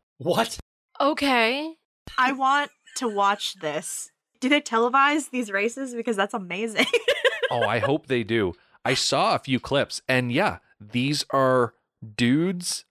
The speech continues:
Speaker 4: on surfboards, and they've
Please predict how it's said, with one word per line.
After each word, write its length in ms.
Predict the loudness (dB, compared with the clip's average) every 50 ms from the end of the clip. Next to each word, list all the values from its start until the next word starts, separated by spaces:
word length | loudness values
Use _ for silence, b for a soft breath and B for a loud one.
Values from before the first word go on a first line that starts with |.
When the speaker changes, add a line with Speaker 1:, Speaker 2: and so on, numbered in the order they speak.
| _ _ _ _ 0
Speaker 4:
on 260 | 2 2 2 2 2
surfboards, 920 | 0 2 2 4 2 2 0 0 0 2 4 4 4 4 2 2 -2 -6 -8 -4 0
and 400 | 2 2 2 2 0 -4 -8 -10 _ _ _ _ _ _
they've 560 | -6 -2 0 2 2 2 0 -2 -6 -14 -20